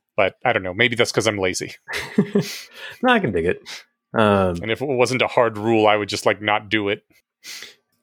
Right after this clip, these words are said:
Speaker 2: Oh, I just, uh, I, I feel what you're saying. I, I think I would have fun. Sometimes I slap my,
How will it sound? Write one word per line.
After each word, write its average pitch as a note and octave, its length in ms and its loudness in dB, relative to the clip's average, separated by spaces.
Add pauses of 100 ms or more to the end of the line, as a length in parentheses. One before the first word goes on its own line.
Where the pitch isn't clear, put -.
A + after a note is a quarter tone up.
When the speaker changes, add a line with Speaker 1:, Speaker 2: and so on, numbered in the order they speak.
(140)
Speaker 2:
Oh, B2 260 2 (260)
I A#2 120 -2
just, C3+ 260 0
uh, G2+ 480 2 (540)
I, B2 140 2
I A#2 60 0
feel C#3 120 2
what A2 100 0
you're G2+ 80 -4
saying. D#2+ 380 -2 (180)
I, G#2+ 380 2 (520)
I D3+ 60 2
think D#3+ 140 2
I D3+ 40 4
would D3 100 0
have C3+ 160 2
fun. B2+ 200 2
Sometimes E3+ 260 2
I A2 60 2
slap A2 240 0
my, A2 80 -6